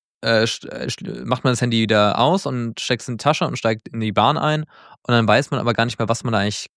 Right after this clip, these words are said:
grad konsumiert hat. Also man könnte da jetzt nicht irgendwie ein Video wiedergeben. Also vielleicht eins, was irgendwie im Kopf geblieben ist. Aber es ist ja nicht so, dass man da irgendwie,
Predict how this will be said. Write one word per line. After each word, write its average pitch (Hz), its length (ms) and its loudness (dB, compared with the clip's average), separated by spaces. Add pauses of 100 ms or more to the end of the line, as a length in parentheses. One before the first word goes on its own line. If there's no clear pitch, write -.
(140)
grad 107 200 0
konsumiert 107 460 0
hat. 101 140 -2
Also 101 140 -4
man 104 120 -2
könnte 113 300 -4
da 107 120 6
jetzt 107 200 0
nicht 117 220 -4
irgendwie 110 380 0
ein 107 140 -2
Video 113 320 0
wiedergeben. 113 580 0 (420)
Also 113 140 0
vielleicht 120 260 0
eins, 120 240 0
was 107 100 2
irgendwie 110 220 0
im 107 80 0
Kopf - 220 -2
geblieben 101 340 -2
ist. 107 220 -6 (340)
Aber 113 140 0
es 113 100 0
ist 117 120 -4
ja 117 80 2
nicht 127 140 -2
so, 123 80 -4
dass 110 200 -2
man 110 140 -2
da 120 100 4
irgendwie, 110 680 -2